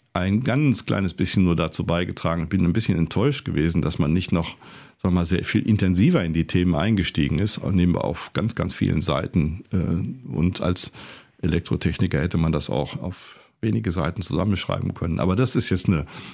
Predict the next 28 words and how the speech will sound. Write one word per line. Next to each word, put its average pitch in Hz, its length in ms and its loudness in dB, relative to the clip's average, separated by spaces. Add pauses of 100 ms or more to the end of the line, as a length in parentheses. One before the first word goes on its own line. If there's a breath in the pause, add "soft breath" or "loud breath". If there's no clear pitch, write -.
(160 loud breath)
eine 95 120 4
laxe 92 340 0
Bemerkung. 80 640 0 (760 loud breath)
Äh, 98 60 2
ein 98 300 2
weiteres 127 340 0
Thema 120 300 2
im 98 100 0
Z 101 220 0
D 87 80 2
K, 90 500 0
was 90 220 0
wir 87 120 0
auch 82 300 -2 (580 loud breath)
noch - 200 -2 (160)
gar 87 180 0
nicht 120 220 0
angegangen 82 500 2
sind 73 280 -2
oder 78 180 0
nur 80 300 -4
ganz, 104 280 -2
ganz 87 260 -2
wenig, 87 360 0
ist - 180 -4
dieses 82 300 0
Thema 80 340 0
Technologieentwicklung, 87 1300 0